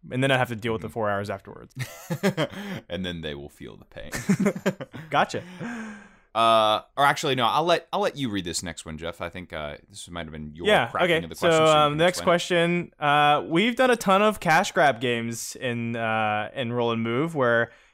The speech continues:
Speaker 1: clearly people were just reboxing, and the intent is just to make a quick buck. Um, so now there's another cash grab opportunity for them. You are forced to replay every single game that we've replayed, twenty-four games,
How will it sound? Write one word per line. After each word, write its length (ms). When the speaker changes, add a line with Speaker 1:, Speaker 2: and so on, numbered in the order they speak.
Speaker 1:
clearly 360
people 220
were 80
just 160
reboxing, 640
and 100
the 60
intent 380
is 120
just 180
to 40
make 240
a 60
quick 280
buck. 300
Um, 600
so 220
now 360
there's 180
another 240
cash 300
grab 220
opportunity 400
for 140
them. 220
You 300
are 240
forced 760
to 100
replay 580
every 380
single 340
game 240
that 80
we've 200
replayed, 400
twenty-four 420
games, 460